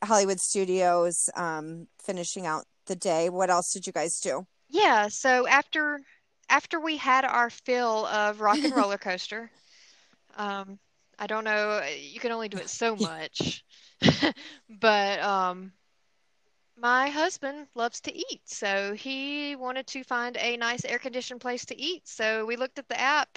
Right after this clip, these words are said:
Speaker 2: and the Hollywood Brown Derby
Speaker 1: Okay.
Speaker 2: had availability
Speaker 1: Okay.
Speaker 2: for dinner.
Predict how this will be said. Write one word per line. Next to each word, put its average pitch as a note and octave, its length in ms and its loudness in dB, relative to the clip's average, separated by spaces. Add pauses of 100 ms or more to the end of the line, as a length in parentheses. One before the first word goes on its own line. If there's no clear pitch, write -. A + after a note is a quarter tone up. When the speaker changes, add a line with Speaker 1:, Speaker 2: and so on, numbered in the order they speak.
(140)
Speaker 2:
and A3 320 -6
the A3+ 500 -6 (440)
Hollywood A#3 500 -2
Brown A3 220 -6
Derby A3+ 200 2
Speaker 1:
Okay. A4 220 4
Speaker 2:
had G#3 200 -2
availability A3 600 0
Speaker 1:
Okay. F#4+ 220 0 (400)
Speaker 2:
for A3 160 0
dinner. A3 320 -2